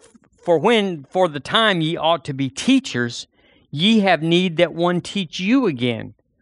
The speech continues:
which be the first principles of the oracles of God, and are become such if had need of milk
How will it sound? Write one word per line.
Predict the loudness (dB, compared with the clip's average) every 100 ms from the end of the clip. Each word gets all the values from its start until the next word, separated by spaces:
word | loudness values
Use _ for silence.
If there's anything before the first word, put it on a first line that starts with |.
| _ -2
which | 4 4 4 0
be | 0 2
the | 0
first | 2 0 0 -2
principles | 0 0 -2 -6 -4
of | -4 0
the | 2
oracles | 2 0 -4 -2
of | -4
God, | 0 0 -2 -8 _ _ -20 -2
and | 2 2
are | 2
become | 0 0 0 0
such | -2 0 0 0
if | -2 0
had | 0 0
need | 0 2 2 2
of | 2 0 0
milk | 2 2 0 -2